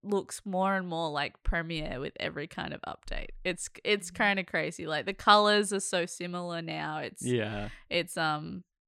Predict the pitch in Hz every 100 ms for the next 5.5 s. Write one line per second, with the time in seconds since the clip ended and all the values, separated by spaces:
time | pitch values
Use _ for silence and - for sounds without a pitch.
0 | _ _ _ _ _ 170 143 - - -
1 | _ 185 180 - - 196 175 170 - -
2 | - - - 165 180 143 143 147 165 175
3 | 160 147 127 123 120 - 107 117 113 -
4 | 113 107 104 101 104 110 110 - 107 113
5 | 104 107 98 113